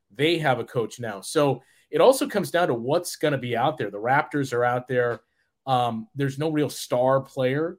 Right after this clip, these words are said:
not to take anything away from, from Pascal Siakam. Fred VanVleet, Vleet is a free agent. So it, it also has to do not maybe necessarily with how great of a job the Bucks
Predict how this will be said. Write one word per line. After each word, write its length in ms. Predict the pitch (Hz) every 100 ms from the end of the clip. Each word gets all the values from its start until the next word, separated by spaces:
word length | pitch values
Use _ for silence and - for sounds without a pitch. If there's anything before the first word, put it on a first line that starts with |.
| _
not 160 | 127 127
to 80 |
take 200 | 127 139
anything 300 | 127 127 127
away 260 | 123 120 127
from, 300 | 123 113 110
from 140 | - 117
Pascal 400 | 131 127 - 123
Siakam. 460 | - 117 123 139 131
Fred 200 | 120 113
VanVleet, 440 | 117 113 127 139 _
Vleet 260 | 117 139 156
is 140 | 143
a 40 | 131
free 260 | - 147
agent. 400 | 143 143 151 147 - _ _ _
So 340 | - 180 165 165
it, 180 | 165 165
it 120 | 156
also 340 | 170 196 202
has 300 | 143 165 165
to 60 | 151
do 260 | 143 160 160
not 240 | 151 160 - _
maybe 340 | 139 160 160
necessarily 600 | 147 139 - - 139 143
with 140 | 123 117
how 160 | 127
great 560 | 120 101 113 135 131 - _ _ _ _ _ -
of 140 | 127
a 120 | 127
job 540 | 113 - 123 127 127 120
the 60 |
Bucks 360 | 113 123 135 -